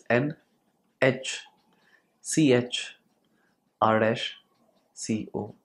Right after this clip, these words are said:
O H. So therefore, this is nothing but it is a combination of two alpha amino acids. So I have only combined two alpha amino acids. What happens if I combine n numbers of alpha amino acids? So in that case, I could get, that is, at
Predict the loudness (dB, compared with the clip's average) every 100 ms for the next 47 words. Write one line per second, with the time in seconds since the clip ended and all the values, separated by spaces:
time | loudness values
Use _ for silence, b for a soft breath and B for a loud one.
0 | _ -10 -10 -12 -18 -18 _ _ -2 0
1 | 2 2 2 2 2 2 2 2 -2 B
2 | B 2 2 4 4 4 2 2 0 0
3 | 2 4 4 2 0 2 0 -2 -8 -10
4 | B B 6 6 8 8 8 8 10 8
5 | 8 8 8 6 6 6 2 -4 _ 6
6 | 8 10 8 8 6 6 0 0 -6 -10
7 | -16 -20 2 4 6 8 8 6 2 4
8 | 4 4 2 4 4 2 -2 0 2 4
9 | 4 4 2 2 0 -2 B B -2 -2
10 | 0 0 0 -2 -2 -8 -10 B B 2
11 | 4 6 6 4 4 2 4 4 4 2
12 | 2 2 2 -2 -2